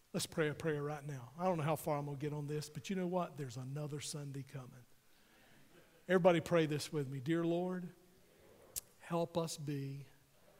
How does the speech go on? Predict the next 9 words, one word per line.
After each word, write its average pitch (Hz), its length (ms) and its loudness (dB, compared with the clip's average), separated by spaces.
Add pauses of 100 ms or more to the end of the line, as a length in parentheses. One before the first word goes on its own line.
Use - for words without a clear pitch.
(440)
an 165 180 0
uncompromising 151 1300 -2
church - 720 -12 (1600)
that 156 200 4
is 143 180 0
very 170 600 2
attractive, 139 1000 -6 (880)
even 156 400 2
irresistible 147 1200 0